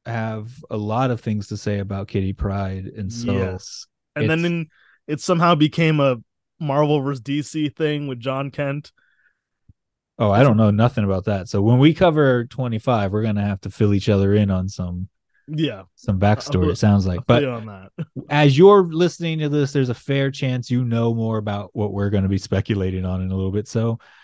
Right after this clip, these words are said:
Speaker 2: Most
Speaker 1: you know,
Speaker 2: likely.
Speaker 1: shoot us an email at krakoaradio at gmail dot com and let us know how fucking stupid we sound.
Speaker 2: <laughs> Or don't. It's fine. So
Speaker 1: I mean, in a, in a friendly way. If you wanna
Speaker 2: Yes.
Speaker 1: do it in a mean way, then I'm just gonna, like,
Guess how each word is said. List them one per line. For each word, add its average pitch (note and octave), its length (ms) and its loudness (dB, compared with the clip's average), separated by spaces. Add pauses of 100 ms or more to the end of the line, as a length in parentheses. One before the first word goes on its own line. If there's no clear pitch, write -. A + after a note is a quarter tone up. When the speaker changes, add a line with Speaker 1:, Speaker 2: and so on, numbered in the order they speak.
(120)
Speaker 2:
Most B3 140 -2
Speaker 1:
you E3+ 100 4
know, C#3+ 120 2
Speaker 2:
likely. - 120 -6
Speaker 1:
shoot F3 260 0
us F#3 140 2
an E3+ 80 0
email E3+ 320 0
at D#3+ 140 -2
krakoaradio E3 840 0
at D#3 60 -4
gmail D#3+ 380 -2
dot D#3 160 -2
com D#3+ 260 0
and D3+ 140 -2
let D3 120 -4
us D3 160 -6
know C#3+ 440 -4
how C3 160 -4
fucking C3 260 -2
stupid C#3 320 -4
we F#2+ 100 -6
sound. G2 280 -10 (560)
Speaker 2:
<laughs> D#3 100 -6 (1200)
Or F3 380 2
don't. A#2 380 -2
It's G#3 180 -8
fine. F#2 460 -18 (300)
So - 260 4
Speaker 1:
I C#4+ 80 6
mean, B3+ 180 6
in A3+ 140 4
a, G#3 140 4
in F#3 160 2
a E3+ 40 0
friendly G#2+ 540 -2
way. F2 340 -12
If A#2+ 180 0
you D3 120 8
wanna D#3 140 6
Speaker 2:
Yes. C3+ 40 2
Speaker 1:
do C3 140 6
it A#2 60 4
in A2+ 120 2
a G#2 60 4
mean A2+ 300 2
way, F2 260 -8
then G2+ 160 -4
I'm A2 160 -2
just A2+ 160 -6
gonna, A#2+ 280 -2
like, A#2 260 -4